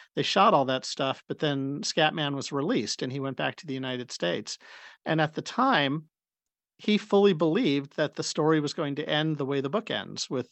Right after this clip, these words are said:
with Scatman, well, sorry, with, uh, Halloran showing up and being the one who kind of rescues Wendy and Danny.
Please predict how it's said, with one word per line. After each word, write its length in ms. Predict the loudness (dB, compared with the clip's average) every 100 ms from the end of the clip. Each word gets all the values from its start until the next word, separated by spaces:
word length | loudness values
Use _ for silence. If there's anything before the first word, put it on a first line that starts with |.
| -6
with 240 | -6 -6
Scatman, 680 | -8 -2 -2 0 -4 -4 -4
well, 260 | -2 -2 0
sorry, 240 | 0 0
with, 200 | -2 -2
uh, 220 | -2 -2 -4 -12 -14
Halloran 440 | -4 2 2 2 0
showing 360 | -2 -2 0
up 180 | 0 0
and 180 | -4 -2
being 200 | -2 -2
the 80 | -2
one 160 | -2
who 160 | -2 -4
kind 140 | -6
of 100 | -2
rescues 440 | -2 -2 -2 -2 -2
Wendy 300 | -4 -4 -4
and 140 | -4
Danny. 380 | -4 -4 -6